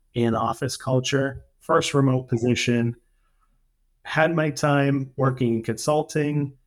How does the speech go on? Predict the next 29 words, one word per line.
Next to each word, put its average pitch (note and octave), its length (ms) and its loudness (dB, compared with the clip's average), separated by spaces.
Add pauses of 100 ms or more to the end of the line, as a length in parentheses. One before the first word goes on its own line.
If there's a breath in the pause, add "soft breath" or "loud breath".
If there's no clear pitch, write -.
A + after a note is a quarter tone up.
(140)
and A#2+ 120 0
then B2 200 2
subsequently, B2+ 1120 0 (1040)
the B2+ 120 0
company C3+ 460 2
I B2 140 2
was A#2+ 200 -4
working C3+ 360 0
for, A#2 280 -2
the B2 80 -2
consulting A#2+ 460 -4
company, A2+ 640 -6 (140)
came D3 200 2
into C#3 240 2
some C3 240 2
financial A#2+ 500 0
hardship, A2+ 600 -2 (100)
and B2+ 160 -2
there A#2 80 2
was A2+ 140 -2
a A#2 40 -8
decision A#2+ 440 0
made A2+ 280 0
to A#2 160 -2
either A2+ 460 -2 (140)
lay A#2 200 2
me A2+ 180 -4
off B2+ 340 0
fully G3+ 420 2